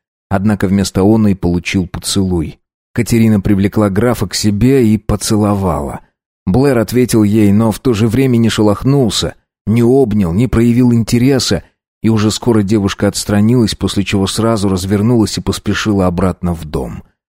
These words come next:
Пока шла, корила и ругала себя за доверчивость и глупость.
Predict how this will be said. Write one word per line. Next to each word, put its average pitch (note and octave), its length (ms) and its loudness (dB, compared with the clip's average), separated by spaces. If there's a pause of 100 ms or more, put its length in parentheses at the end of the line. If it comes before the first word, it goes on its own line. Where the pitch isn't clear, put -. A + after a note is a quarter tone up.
(300)
Пока G2 280 -2
шла, A2 400 -2 (360)
корила A#2+ 400 2
и G#2+ 40 4
ругала G#2+ 440 0
себя G2+ 260 -2
за F#2+ 120 -4
доверчивость G2+ 800 -2
и G2+ 40 0
глупость. A2 840 -2